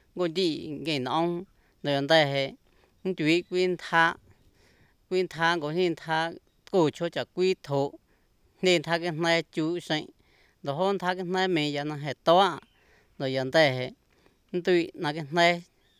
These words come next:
Dạ tệ nàng. Tệ. Mình chúng có hít chú tệ. Sảnh. Nó cái này cho bà. Chả bà chú. Chả mình là con tôi. Đồ kinh tí.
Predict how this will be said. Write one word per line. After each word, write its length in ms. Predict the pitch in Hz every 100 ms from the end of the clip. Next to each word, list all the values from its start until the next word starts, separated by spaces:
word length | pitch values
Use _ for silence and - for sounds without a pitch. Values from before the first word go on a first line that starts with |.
| _
Dạ 360 | 175 151 165 147 -
tệ 220 | 156 147
nàng. 440 | 143 135 139 131 220 _ _ _ _ _ _ _
Tệ. 280 | 160 139 123 _ _ _ _
Mình 280 | - 196 208 -
chúng 140 | 180
có 120 | 185
hít 200 | 185 226 -
chú 200 | 208 214
tệ. 420 | - 202 131 120 - _ _ _
Sảnh. 380 | - 185 175 - - _ -
Nó 100 | 139
cái 120 | 165
này 200 | 202 185
cho 180 | - 170
bà. 200 | 165 143 _ _ _
Chả 160 | - 135
bà 160 | 131 156
chú. 380 | - 190 190 - -
Chả 140 | 135
mình 220 | 151 170
là 100 | 151
con 180 | 127 139
tôi. 240 | 147 147 135 _
Đồ 200 | - 127 135
kinh 180 | 185 190
tí. 220 | 160 302